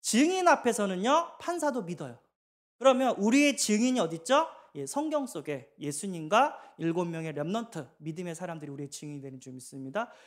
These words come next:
교회사 속에 종교 개혁을 일으켰던 마틴 루터라든가 칼빈이라든가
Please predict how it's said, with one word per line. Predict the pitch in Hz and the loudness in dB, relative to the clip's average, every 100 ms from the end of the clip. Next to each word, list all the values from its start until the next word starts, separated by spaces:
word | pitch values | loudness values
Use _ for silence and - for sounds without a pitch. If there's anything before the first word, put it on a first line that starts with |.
| - _ _ | -20 _ _
교회사 | 180 214 311 269 | 6 8 8 6
속에 | - 170 151 127 _ _ _ | 0 -4 -8 -12 _ _ _
종교 | 175 190 208 | -2 4 6
개혁을 | 202 185 180 185 | 6 4 4 2
일으켰던 | 165 170 165 196 226 269 170 | 0 -6 -2 2 2 0 -4
마틴 | 151 151 190 | -4 -4 -6
루터라든가 | 156 151 165 160 156 151 165 214 220 | -8 -8 -8 -6 -6 -2 0 0 -4
칼빈이라든가 | - 240 233 220 185 156 156 147 160 202 | -8 -6 -6 -6 -6 -6 -6 -2 0 0